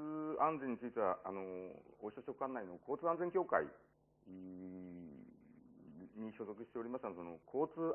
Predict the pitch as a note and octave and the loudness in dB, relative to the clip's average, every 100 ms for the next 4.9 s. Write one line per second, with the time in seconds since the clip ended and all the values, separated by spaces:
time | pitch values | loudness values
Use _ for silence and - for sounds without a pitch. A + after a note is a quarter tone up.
0 | C#3 D3+ D3 D#3 - C#3+ E3 E3 G2 D#2+ | 4 4 2 0 -2 0 2 2 0 0
1 | D#2 F#2 F2 E2 E2+ D2+ - E2 D#2 - | 2 6 6 4 0 -2 -2 -6 -6 -10
2 | - - _ _ _ - F#2+ F#2 F#2 C3+ | -20 -20 _ _ _ -2 0 2 2 2
3 | D3 F3+ F3+ C#3+ B2 G#2+ G2 F#2 A#2+ G2+ | 4 4 6 8 8 8 6 4 6 6
4 | - - - G2 G#2 E3+ F3+ B2 F#2 | 2 -12 -6 -2 0 2 8 8 6